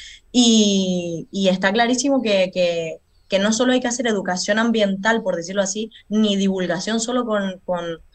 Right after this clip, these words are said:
con las personas pequeñas, con los niños, con las niñas en los colegios, sino que los adultos, a los que yo me he enfrentado en este tipo de, de rutas de di-, eh, de divulgación, o cuando vamos hablando, cuando los chicos, por ejemplo,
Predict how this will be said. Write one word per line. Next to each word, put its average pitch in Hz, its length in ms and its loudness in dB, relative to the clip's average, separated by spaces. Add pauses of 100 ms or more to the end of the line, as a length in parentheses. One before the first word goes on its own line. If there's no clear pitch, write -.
(160)
con 190 140 -2
las 190 120 -2
personas 202 540 -2
pequeñas, 220 640 0
con 180 160 0
los 170 100 -4
niños, 214 320 -2
con 180 80 -4
las 180 160 -4
niñas 208 240 0
en 196 60 -2
los 190 80 -6
colegios, 202 440 -2
sino 175 220 -8
que 156 160 -4 (220)
los 180 180 2
adultos, 226 600 0 (160)
a - 100 2
los 180 140 2
que 165 100 0
yo 160 100 2
me 202 60 2
he 240 40 4
enfrentado 214 640 0
en 185 180 2
este 202 320 -4
tipo 220 280 -2
de, 185 200 4 (220)
de 180 160 0
rutas 208 400 -2
de 202 340 2
di-, 196 220 -6
eh, 175 200 0
de 170 140 2
divulgación, 170 680 -4
o 185 120 0
cuando 165 400 -2
vamos 190 300 -2
hablando, 196 420 0
cuando 165 260 -6
los 156 140 -8
chicos, 185 280 -8
por - 140 0
ejemplo, 208 360 4